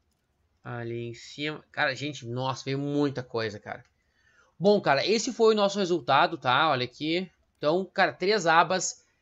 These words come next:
A gente recebeu um, dois, três, quatro, cinco, seis, sete, oito, nove, dez, onze, doze itens, cara. Doze itens, tá? Do tier máximo.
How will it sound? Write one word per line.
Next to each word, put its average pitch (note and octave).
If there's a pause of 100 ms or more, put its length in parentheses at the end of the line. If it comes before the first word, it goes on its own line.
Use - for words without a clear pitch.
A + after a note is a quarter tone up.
(420)
A C#3+
gente E3+
recebeu E3
um, A#3+
dois, D3+
três, D3+
quatro, C#3+
cinco, C#3+
seis, C#3+
sete, C#3+
oito, C#3
nove, C3
dez, B2+
onze, D3
doze E3
itens, G#2+
cara. - (640)
Doze G#3
itens, F3 (160)
tá? C3
Do C#3+
tier D3+
máximo. E3